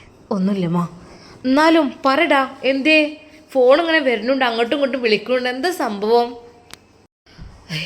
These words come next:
അതും മാം, എന്താ റബ്ബേ ഞാൻ ചെയ്യാ, എനിക്കറിയണില്ല. ആകെ വിഷമായിപ്പോയി. ഇത്ര അധികം ഒന്നും ഞാൻ വിചാരിച്ചില്ല." "ഓ അല്ലാ, പഠിച്ചോനെ, പെട്ടെന്ന് ഷിഫിയാക്കി കൊടുക്ക് റഹ്മാനെ. ഒരു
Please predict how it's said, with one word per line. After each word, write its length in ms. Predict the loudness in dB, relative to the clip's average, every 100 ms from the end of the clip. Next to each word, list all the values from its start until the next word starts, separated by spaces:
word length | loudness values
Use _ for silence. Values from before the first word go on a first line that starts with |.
| -10 -8
അതും 220 | -6 -4
മാം, 200 | -2 -4 -6 -14 -20 -20 -20 -18 -18 -20 -20 _ -20 -20 -20 -20 -20 -20 _ _ -12
എന്താ 320 | -8 -8 -8 -10
റബ്ബേ 180 | -8 -8
ഞാൻ 160 | -8 -8
ചെയ്യാ, 260 | -10 -10 -10 -12 -18 -16
എനിക്കറിയണില്ല. 720 | -14 -10 -8 -6 -6 -6 -8 -12 -18 -18 -18 _ -20 -20 -20 -20 -20 -20 -18 -14
ആകെ 220 | -10 -6
വിഷമായിപ്പോയി. 720 | -4 -4 -6 -4 -6 -6 -10 -12 -14 -20 _ -20
ഇത്ര 240 | -16 -6 -4
അധികം 200 | -4 -4
ഒന്നും 140 | -6 -6
ഞാൻ 80 | -6 -6
വിചാരിച്ചില്ല." 580 | -4 -4 -4 -4 -4 -4 -8 -20 -20 _ _ -20 -20 -20 -20 -20
"ഓ 400 | -14 -12 -10 -8
അല്ലാ, 200 | -6 -4 -6 -8
പഠിച്ചോനെ, 400 | -12 -10 -10 -8 -10
പെട്ടെന്ന് 280 | -10 -10 -8
ഷിഫിയാക്കി 420 | -10 -4 -4 -4
കൊടുക്ക് 300 | -8 -10 -10 -14 -16
റഹ്മാനെ. 460 | -16 -10 -8 -8 -10 -14 -20 -20 -20 -20 -20 -20 -20 -20 -20 -20 -20 -20 _ -16
ഒരു 100 | -6